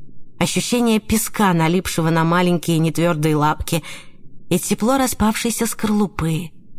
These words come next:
и очертания ямки, заботливо вырытой матерью, и голоса сестренки и брата — и магнитные координаты родного пляжа, и карту звездного неба над ним. Безошибочно определив по внутреннему компасу своей памяти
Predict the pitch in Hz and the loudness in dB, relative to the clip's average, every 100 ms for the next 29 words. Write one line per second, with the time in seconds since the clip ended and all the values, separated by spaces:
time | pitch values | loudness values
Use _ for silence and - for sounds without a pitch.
0 | - - - 185 208 214 208 262 262 247 | -14 -12 -2 0 2 0 0 2 2 2
1 | 175 180 196 208 208 190 - - - 160 | 2 4 4 2 2 -2 -2 -16 -8 0
2 | 180 196 220 196 196 214 226 202 - 196 | 2 2 2 2 2 2 2 2 2 4
3 | 202 170 - 139 123 147 - - - - | 4 4 0 -2 -2 -6 -12 -16 -16 -8
4 | - 170 180 185 185 196 190 180 - 185 | -2 2 4 2 2 0 2 -2 2 2
5 | 180 180 170 147 156 160 - 156 - - | 2 2 0 2 2 0 -2 -8 -6 -6
6 | - - 190 208 196 220 240 226 208 202 | -6 -2 2 4 4 2 2 2 2 2
7 | 190 160 180 208 220 185 180 185 220 208 | 2 4 4 4 4 2 2 2 2 0
8 | - 180 208 202 175 160 - - - - | 0 0 2 2 0 -4 -8 -8 -4 -2
9 | 214 226 220 214 170 196 175 170 185 180 | 0 0 2 0 2 2 2 2 2 4
10 | 175 180 165 143 143 151 139 147 143 127 | 4 4 2 2 2 2 2 0 0 -4
11 | - - - - - - - - - - | -10 -14 -14 -14 -12 -14 -14 -16 -14 -12
12 | - 262 247 262 - 202 147 - 156 151 | -2 0 2 0 2 2 2 0 0 0
13 | - 151 170 170 - 156 160 190 196 147 | 0 0 2 0 0 0 2 2 2 2
14 | 147 151 156 156 165 151 156 - 160 151 | 2 2 2 0 0 0 0 -2 -2 0
15 | 165 160 - 165 160 147 - 147 | 0 0 0 0 2 0 -2 -4